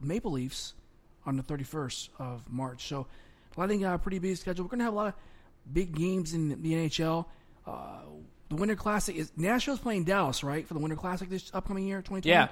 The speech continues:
Speaker 2: Nashville's playing Dallas January first in Dallas. So that'd be really cool.
Speaker 1: Oh, it's in Dallas. Okay.
Speaker 2: It's, it's in Dallas, yeah. So that's gonna be a really good game. Um,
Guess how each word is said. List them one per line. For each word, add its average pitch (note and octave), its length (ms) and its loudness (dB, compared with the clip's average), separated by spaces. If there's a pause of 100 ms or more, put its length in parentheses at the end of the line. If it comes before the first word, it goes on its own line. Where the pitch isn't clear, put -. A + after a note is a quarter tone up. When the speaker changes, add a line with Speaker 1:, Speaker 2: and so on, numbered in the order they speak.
Speaker 2:
Nashville's C3 400 0
playing C3+ 160 0
Dallas B2 420 6
January B2 380 0
first - 600 -2 (420)
in C#3 180 0
Dallas. C3 440 4
So - 160 -2
that'd C3+ 120 0
be C3+ 100 -4
really C3 200 -4
cool. - 160 2
Speaker 1:
Oh, E3+ 80 12
it's D3+ 80 6
in D#3+ 100 6
Dallas. D#3 460 6
Okay. D3 220 2
Speaker 2:
It's, C#3+ 200 -4
it's - 100 -8
in C#3+ 100 2
Dallas, C#3 400 6
yeah. A#2+ 180 4
So B2 160 -2
that's B2+ 120 0
gonna C3+ 120 -2
be B2+ 40 2
a B2+ 40 0
really B2 160 0
good A#2+ 140 -4
game. C3 240 2 (280)
Um, C3 440 6